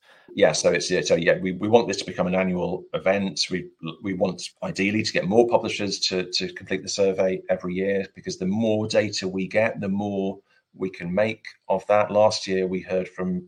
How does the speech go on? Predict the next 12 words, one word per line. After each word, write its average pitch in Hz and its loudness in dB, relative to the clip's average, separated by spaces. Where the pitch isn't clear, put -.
policymakers 98 -2
and 85 -6
philanthropists - -2
saying, 92 0
"This 92 -4
is 87 -4
genuinely 95 0
interesting. 92 -2
We 90 -6
didn't 85 -8
know 98 -2
this," 95 -4